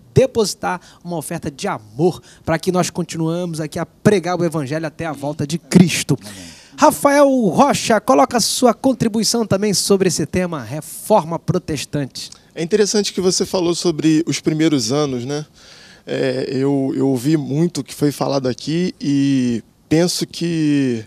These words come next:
Speaker 3: a gente bebe de uma fonte, a gente vem de uma origem sim, mas essa origem, quando foi criada, já foi criada
Speaker 1: Uhum.
Speaker 3: deformada. Porque quando a gente vê a igreja do primeiro século, a gente vê a primeira igre-,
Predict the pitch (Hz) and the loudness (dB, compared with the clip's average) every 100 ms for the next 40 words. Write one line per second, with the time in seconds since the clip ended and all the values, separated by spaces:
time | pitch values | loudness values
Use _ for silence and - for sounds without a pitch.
0 | _ - - - - 131 135 165 - 143 | _ -20 -20 -20 -4 -2 0 0 0 -2
1 | 117 156 185 156 156 131 151 143 - - | 0 2 2 0 -2 -2 -2 -2 -4 0
2 | 139 165 175 - 190 - - 123 147 - | 2 2 0 -2 -2 -4 -6 -8 -6 -6
3 | 127 113 151 170 151 151 143 143 147 143 | -6 -4 -4 -4 -6 -4 -2 0 -2 -4
4 | 127 - 143 160 175 - 143 151 143 - | -8 -6 -6 -6 -8 -6 -4 -2 -2 -4
5 | 143 175 - 196 165 151 202 214 226 240 | -2 0 2 2 2 2 0 2 0 0
6 | 202 190 165 190 190 - 151 127 151 170 | -2 -2 -2 0 0 -2 -2 0 0 0
7 | 165 160 - 165 - 139 131 156 170 180 | -2 -4 -4 -6 -4 -2 0 0 -2 -4
8 | 170 147 147 139 _ _ _ 127 165 - | -8 -20 -20 -20 _ _ _ 0 0 -2
9 | 170 139 120 110 139 143 _ _ _ _ | -6 -4 -6 -8 -10 -12 _ _ _ _
10 | - - - _ - 143 - 165 185 185 | -20 -20 -20 _ -6 -4 -2 -2 0 0
11 | 185 190 190 185 147 175 202 175 160 165 | 0 0 -2 -2 2 4 4 2 2 2
12 | 156 139 139 131 123 117 - 151 165 156 | 2 -2 -8 -8 -8 -6 -2 0 0 0
13 | 127 127 135 143 131 143 143 - 143 147 | -4 -4 -6 -10 -6 -4 -4 -6 -6 -6
14 | 139 131 | -4 -6